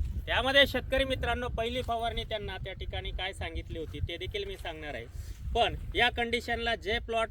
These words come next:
तुमचे अठरा वीस दिवस असतील, पंचवीस दिवस, तीस दिवस, पस्तीस दिवसाचे प्लॉट आहे, तिथं फुटवा मिळत नाही, असा फुटवा मिळत नाही. असा फुटवा जो आहे तो मिळत नाही, त्या शेतकऱ्यांसाठी खूप महत्त्वाच्या नंबर वन टिप्स या ठिकाणी सांगतो.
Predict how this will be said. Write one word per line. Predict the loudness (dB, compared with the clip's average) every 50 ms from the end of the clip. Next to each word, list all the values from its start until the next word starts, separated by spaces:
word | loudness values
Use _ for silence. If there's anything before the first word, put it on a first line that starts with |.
| -2
तुमचे | -6 -6 -4 -4 -4
अठरा | -2 -2 -2 -4 -2 -2 -2 -2
वीस | -2 -2 -4 -4
दिवस | -4 -4 -4 -4 -4
असतील, | -6 -8 -6 -6 -6 -6
पंचवीस | -4 -6 -6 -8 -8 -6 -6 -6 -4
दिवस, | -4 -4 -4 -4 -4 -6
तीस | -6 -4 -4 -4 -4
दिवस, | -4 -4 -2 -2 -4 -4 -4 -8 -10 -10 -8 -6 -4
पस्तीस | -4 -4 -6 -4 -2 -2 -2 0
दिवसाचे | 0 -2 -2 -2 -2 -2 -2 -2
प्लॉट | -2 0 0 -2 -2 -2
आहे, | -4 -6
तिथं | -6 -6 -6
फुटवा | -6 -4 -6 -4 0 0 0
मिळत | 2 4 4 2 2 2
नाही, | 0 0 0
असा | -2 -2 -4 -4 -6
फुटवा | -6 -6 -8 -6 -4 -4
मिळत | -4 -2 -2 -4 -4 -6
नाही. | -8 -10 -10 -10 -10 -12 -12 -12 -14 -14 -14 -14 -12 -10 -8 -8
असा | -6 -2 -2 -2
फुटवा | -2 -2 -4 -2 0 2 2 4
जो | 4 4
आहे | 6 6 6 4
तो | 4 0 0
मिळत | 2 6 6 6 6 6 4
नाही, | 2 4 4
त्या | 4 2
शेतकऱ्यांसाठी | 4 2 0 2 6 6 6 6 6 4 4 2 4 2 0 0 2
खूप | 2 0 0 0 -4 0
महत्त्वाच्या | 6 8 10 10 10 8 6 6 6 6 6
नंबर | 6 6 4 4 4
वन | 6 4 4 2
टिप्स | 2 2 2 2 0 -8 -10 -12 -12 -12 -10 -2 2 4
या | 4
ठिकाणी | 6 6 6 4 4 4 4
सांगतो. | 4 4 4 4 4 2 0 0 0